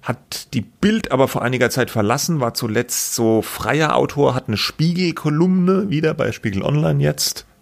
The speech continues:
<laughs> Hat wohl damit zu tun, dass die Chefredaktion da mittlerweile gewechselt hat, auch wieder. Ja, und der ist jetzt bei, beim R T L Ressortleiter Politik und Gesellschaft noch geworden, zusätzlich.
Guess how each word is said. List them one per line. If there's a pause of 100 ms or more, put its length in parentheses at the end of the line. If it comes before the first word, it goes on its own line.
(140)
<laughs>
Hat
wohl
damit
zu
tun,
dass
die
Chefredaktion
da
mittlerweile
gewechselt
hat,
auch
wieder. (920)
Ja,
und
der
ist
jetzt
bei,
beim
R
T
L (140)
Ressortleiter
Politik
und
Gesellschaft
noch
geworden,
zusätzlich.